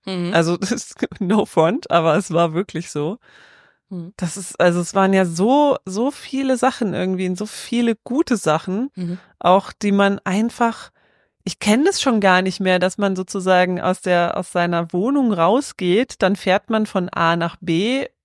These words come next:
Speaker 2: eine halbe Stunde oder so und ist dann bei der Konzertvenue und muss nicht mit dem Zug fahren oder mit dem Auto
Speaker 1: Mhm.
Speaker 2: und
Speaker 1: Mhm.
Speaker 2: in eine andere Stadt
Speaker 1: Mhm.
Speaker 2: oder so.
Speaker 1: Mhm.
Speaker 2: Und
Speaker 1: Ja.
Speaker 2: das find ich einfach grandios.
Speaker 1: Ja.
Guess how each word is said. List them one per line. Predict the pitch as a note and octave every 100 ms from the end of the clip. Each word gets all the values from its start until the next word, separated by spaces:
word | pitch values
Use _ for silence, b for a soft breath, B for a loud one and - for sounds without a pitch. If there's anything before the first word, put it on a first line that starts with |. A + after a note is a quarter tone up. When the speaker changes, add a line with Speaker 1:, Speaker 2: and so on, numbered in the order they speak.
| _ _
Speaker 2:
eine | F#3 F3
halbe | E3 E3 F3
Stunde | - F#3+ C4 C#4
oder | C4+ C4+
so | B3 C4 D4+ B B B
und | F3+ G#3
ist | -
dann | G#3+
bei | G3 F#3
der | F#3+
Konzertvenue | G3 F#3+ G3+ A#3 - F3+ F#3+ F3+
und | F#3
muss | F#3+ G#3
nicht | G#3+ A3+
mit | G#3 G#3
dem | F3+ F3+
Zug | - B3 -
fahren | - - D3 D3+ F#3+
oder | C3 F#3
mit | G3 -
dem | G3+ -
Auto | G3 B3+ C#4+ - C#3 D3
Speaker 1:
Mhm. | G3+ - _ _ _ _ _ _ _ _ _ _
Speaker 2:
und | G3 F#3
Speaker 1:
Mhm. |
Speaker 2:
in | G3+
eine | G3+
andere | G3 G#3+ G#3+ G#3+
Stadt | - A#3 C4 - - -
Speaker 1:
Mhm. | F#3
Speaker 2:
oder | E3 D3
so. | D3+ C#3+ D3+ D3+
Speaker 1:
Mhm. | F3+ F3 - _ _ _ _
Speaker 2:
Und | F#3
Speaker 1:
Ja. | G3+ -
Speaker 2:
das | F#3 - - - - - -
find | - - F3+ F3 -
ich | E3 - F3
einfach | E3+ - D#3 -
grandios. | D#3 D#3 D#3 D3+ D3+ - -
Speaker 1:
Ja. | G3+ F#3+